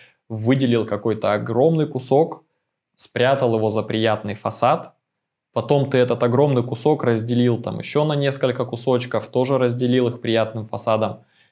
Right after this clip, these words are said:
И, возможно, какой-то из этих кусков на, в определённый момент ты можешь полностью переписать и выбросить, в то время как,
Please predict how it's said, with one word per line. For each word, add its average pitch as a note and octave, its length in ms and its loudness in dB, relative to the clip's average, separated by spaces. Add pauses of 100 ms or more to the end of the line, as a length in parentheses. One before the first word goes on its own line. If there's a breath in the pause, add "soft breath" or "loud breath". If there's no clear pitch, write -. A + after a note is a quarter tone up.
(100)
И, C3 140 4
возможно, C#3+ 540 2
какой-то F#3 400 2
из C3+ 120 2
этих B2 220 -2
кусков F#3 480 0
на, B2+ 300 -2
в A#2 80 2
определённый B2+ 520 0
момент C3+ 340 -2
ты B2+ 60 -6
можешь A#2+ 220 -4
полностью C3 440 -2
переписать C#3+ 580 -2
и - 20 -2
выбросить, A#2+ 580 -2
в - 80 -20
то A#2 100 -2
время C3 280 0
как, A2+ 340 -2